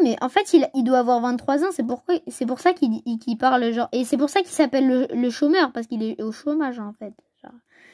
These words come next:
Ça se trouve, c'est un youtubeur, en fait. Ouais, par contre, arrête de me tirer. Je, je jure, la personne, là, on me met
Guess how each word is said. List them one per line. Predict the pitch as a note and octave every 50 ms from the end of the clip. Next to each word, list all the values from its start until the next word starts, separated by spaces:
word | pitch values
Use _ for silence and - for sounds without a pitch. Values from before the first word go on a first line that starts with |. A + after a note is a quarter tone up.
| - _ - -
Ça | - -
se |
trouve, | - E4+ F#4 F4
c'est | - D4+
un | C#4+ C4+
youtubeur, | C#4 C#4 C4+ - - F#4 F#4+ F#4+ G4 E4
en | B3+ A3+
fait. | - A3 A3 - - - - - - F#5 -
Ouais, | C4 A#3+
par | D#4 F4+ -
contre, | B4 B4+ - - -
arrête | - G4 F#4+ A4+ G4+ F4
de | G4
me | F4 E4+ D#4
tirer. | - - - F#4+ - - D#4 - - - - - _ -
Je, | D4 A#3 D#4 D#4 C#4+
je | C#4 - - D#4+ D#4
jure, | C4 B3 E4 G4+ G4+
la | F4 C4 B3+
personne, | - F4+ F4+ - - E4+ D4 B3 A#3+
là, | C#4+ D#4+ E4+ D#4+
on |
me | D4+ D4+ C#4+
met | C4+ C#4 -